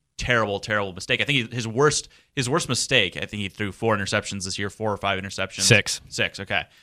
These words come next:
Speaker 1: He threw six interceptions this year, but I think the, the one mistake he took was taking a sack on the final play against Illinois State. That's the one thing you can point to and say, "Yeah, that was a mistake that Theo Day made."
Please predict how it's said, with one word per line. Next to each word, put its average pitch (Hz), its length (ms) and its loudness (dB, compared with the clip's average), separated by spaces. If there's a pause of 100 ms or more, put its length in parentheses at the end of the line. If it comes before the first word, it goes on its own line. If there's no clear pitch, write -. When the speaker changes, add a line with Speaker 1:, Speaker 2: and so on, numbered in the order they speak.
(160)
Speaker 1:
He 120 80 -8
threw 131 100 2
six 135 220 0
interceptions 123 440 -2
this 101 160 -6
year, 110 80 0
but 110 140 2
I 110 40 4
think 117 180 -2
the, 101 100 -2 (140)
the 120 120 4
one 131 260 4
mistake 123 320 0
he 113 100 -6
took 120 260 -2
was 101 180 -2
taking 113 300 -2
a 95 40 -2
sack 104 480 2 (160)
on 113 120 -4
the 107 80 -2
final 104 240 2
play 104 180 0
against 95 220 -2
Illinois 101 240 -2
State. 92 200 -4
That's 110 160 -2
the 110 120 4
one 113 260 2
thing 120 160 0
you 110 80 -2
can 101 120 -2
point 107 260 -4
to 101 100 -6
and 95 100 -6
say, 95 300 2 (260)
"Yeah, 104 200 4
that 113 220 4
was 113 120 2
a 107 40 0
mistake 104 360 0
that 104 140 -4
Theo 107 180 -2
Day 95 180 0
made." 95 280 -2